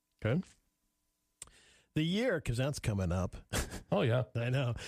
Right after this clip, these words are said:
Speaker 1: The year, nineteen sixty-three, marked the end of an era. What form of communication came to an end in Alaska?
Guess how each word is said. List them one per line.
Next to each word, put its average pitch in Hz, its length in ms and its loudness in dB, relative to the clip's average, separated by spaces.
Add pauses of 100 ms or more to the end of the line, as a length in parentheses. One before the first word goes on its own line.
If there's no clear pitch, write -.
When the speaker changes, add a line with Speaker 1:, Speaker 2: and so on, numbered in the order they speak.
(160)
Speaker 1:
The 151 80 4
year, 202 280 2
nineteen 220 380 2
sixty-three, 214 840 0
marked 160 300 2
the 165 120 4
end 190 100 2
of 180 80 0
an 180 100 2
era. 165 340 2
What 131 200 0
form 165 200 0
of 151 60 -2
communication 156 720 0
came 147 300 2
to 147 100 4
an 135 80 4
end 139 200 2
in 123 100 4
Alaska? 113 760 2